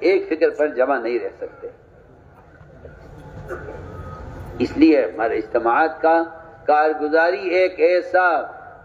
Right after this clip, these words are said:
بنیادی، ایک ایسی بنیادی ضرورت ہے، اس کو زائد سمجھنا یا اس میں صرف اعداد و شمار کا بیان کر دینا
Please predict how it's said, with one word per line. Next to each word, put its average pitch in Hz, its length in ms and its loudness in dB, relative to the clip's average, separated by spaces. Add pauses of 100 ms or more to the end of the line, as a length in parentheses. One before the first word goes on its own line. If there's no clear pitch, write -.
(180)
بنیادی، 165 640 0 (1400)
ایک 151 180 4
ایسی 165 240 2
بنیادی 175 540 2
ضرورت 185 640 2
ہے، - 180 -4 (1700)
اس 127 160 -2
کو 143 80 6
زائد 131 420 4
سمجھنا 175 500 2 (680)
یا 139 120 4
اس 135 220 -4
میں 139 200 -4 (760)
صرف 143 200 0 (600)
اعداد 135 320 2
و 143 40 2 (100)
شمار 135 240 2
کا 143 60 2
بیان 127 300 0
کر 123 100 2
دینا 131 280 0